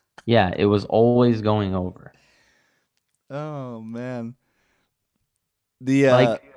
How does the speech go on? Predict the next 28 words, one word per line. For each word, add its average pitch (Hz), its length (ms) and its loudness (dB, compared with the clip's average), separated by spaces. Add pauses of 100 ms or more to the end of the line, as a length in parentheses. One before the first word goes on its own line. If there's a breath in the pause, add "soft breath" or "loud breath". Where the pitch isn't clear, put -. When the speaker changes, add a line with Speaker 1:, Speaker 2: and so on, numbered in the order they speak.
(140)
Speaker 1:
they 131 80 0
have 160 220 0
to 208 80 0
set 180 200 0
it 160 100 2
at, 151 120 2
like, 127 160 2
seventy-five 110 720 -2
and 98 100 -8
a 90 60 -10
half. 95 320 -12 (840)
That 110 160 0
way, 135 300 4 (100)
like, 110 240 -2
if 117 120 -6
you 113 80 0
fire 113 380 2
under, 110 280 0
you 104 200 0
at 90 80 2
least 113 240 -4
have 107 340 0 (560)
an 98 100 -4
out 101 320 0
where 98 180 0
it 92 60 -4
ends, 95 240 -4
like, 95 300 -10